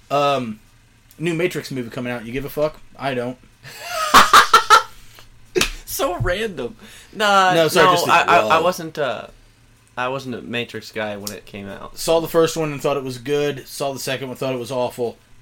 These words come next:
Speaker 1: Could not finish the third one.
Speaker 2: Are you going to watch the newest one?
Speaker 1: Oh, God, no.
Speaker 2: You're not going to even watch it?
Speaker 1: No, I, I will not watch that movie.
Speaker 2: Oh, okay.
Speaker 1: Because I, I honestly feel like in order for me to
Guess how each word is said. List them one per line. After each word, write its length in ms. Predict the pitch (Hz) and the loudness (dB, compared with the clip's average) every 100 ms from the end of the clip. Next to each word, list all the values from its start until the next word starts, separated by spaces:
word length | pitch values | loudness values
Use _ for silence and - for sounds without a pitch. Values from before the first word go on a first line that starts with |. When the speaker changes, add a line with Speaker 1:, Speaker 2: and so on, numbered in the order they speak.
| - - | -20 -18
Speaker 1:
Could 380 | - - 160 147 | -14 -4 -2 0
not 260 | 143 135 | -2 -2
finish 300 | - 135 123 - | -6 -8 -6 -8
the 80 | |
third 260 | 110 117 101 | -10 -10 -10
one. 160 | 95 101 _ - | -18 -20 _ -6
Speaker 2:
Are 80 | 131 | -4
you 160 | 135 | -4
going 280 | 127 127 131 | -2 -2 -2
to 80 | 135 | -2
watch 300 | 139 147 - | -2 -2 -8
the 180 | 156 147 - | -14 -14 -16
newest 300 | 147 156 - | -14 -14 -14
one? 200 | 165 180 - | -18 -20 2
Speaker 1:
Oh, 120 | 208 180 | 4 6
God, 260 | 147 110 | 2 0
no. 80 | 87 _ _ _ _ _ | -8 _ _ _ _ _
Speaker 2:
You're 100 | 123 | -6
not 200 | 135 151 | -2 -2
going 240 | 139 123 143 | -2 -4 -4
to 80 | 135 | -4
even 200 | 131 117 | -4 -2
watch 240 | 101 240 | -2 -2
it? 140 | 185 - - - - 135 - | -6 -10 -20 -20 -20 -20 -12
Speaker 1:
No, 380 | 147 147 123 113 | -6 -4 -4 -2
I, 100 | 135 | -2
I 180 | 139 139 | 0 0
will 160 | 135 123 | 0 -6
not 180 | 110 | -8
watch 160 | 107 104 | -12 -16
that 160 | 87 - | -16 -18
movie. 240 | - - _ _ | -20 -20 _ _
Speaker 2:
Oh, 180 | 311 262 - | -12 -12 -14
okay. 240 | 233 202 196 - _ - _ _ _ - | -16 -14 -14 -20 _ -20 _ _ _ -16
Speaker 1:
Because 280 | 135 160 147 | -6 -4 -2
I, 320 | 143 147 151 | -2 2 2
I 20 | |
honestly 360 | 147 160 151 156 | 4 0 0 -4
feel 160 | 160 151 | -2 -2
like 160 | 143 | -2
in 100 | 139 | -4
order 180 | 139 135 | -4 -6
for 140 | 127 139 | -8 -8
me 100 | 127 | -8
to 320 | - 123 | -8 -8